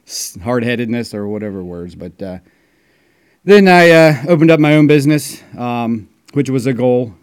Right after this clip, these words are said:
You know, that was one of my, you know, bucket list thing is it was to open up a business. Um, I did that. I, uh, I was successful at that. I enjoyed it.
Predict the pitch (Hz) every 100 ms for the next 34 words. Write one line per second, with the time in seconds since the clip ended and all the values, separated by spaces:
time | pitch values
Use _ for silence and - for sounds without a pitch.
0 | - 101 107 104 107 104 98 113 107 110
1 | 107 101 85 _ _ _ _ 107 98 92
2 | 90 104 104 120 101 104 104 - 117 110
3 | 113 113 110 101 104 107 113 113 120 113
4 | 110 120 90 78 - _ _ _ _ _
5 | _ _ _ - 98 95 92 92 98 113
6 | 110 127 131 135 - 101 101 101 101 98
7 | 98 92 82 _ _ _ 92 95 85 _
8 | _ _ _ _ _ _ _ _ _ _
9 | - 117 110 101 123 113 113 107 117 123
10 | 127 107 104 104 123 123 131 135